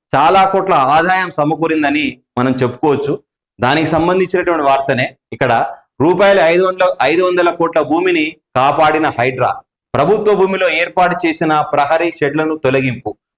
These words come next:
పన్నెండు ఎకరాల భూమిని చుట్టూ ఫెన్సింగ్ కూడా. ప్రభుత్వ భూమిని యథేచ్ఛగా కొందరు దళారులు దాన్ని ఆక్రమించేసి,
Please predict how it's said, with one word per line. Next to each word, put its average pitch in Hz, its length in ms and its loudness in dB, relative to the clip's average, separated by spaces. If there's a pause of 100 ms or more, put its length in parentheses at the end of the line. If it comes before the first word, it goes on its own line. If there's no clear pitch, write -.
(100)
పన్నెండు 151 320 2
ఎకరాల 165 400 2
భూమిని 156 440 -2
చుట్టూ 160 380 -2 (180)
ఫెన్సింగ్ 143 360 0
కూడా. 104 240 -2 (440)
ప్రభుత్వ 208 500 4
భూమిని 185 500 0
యథేచ్ఛగా 165 840 0
కొందరు 156 300 0
దళారులు 170 420 2
దాన్ని 156 240 -2
ఆక్రమించేసి, 147 880 -2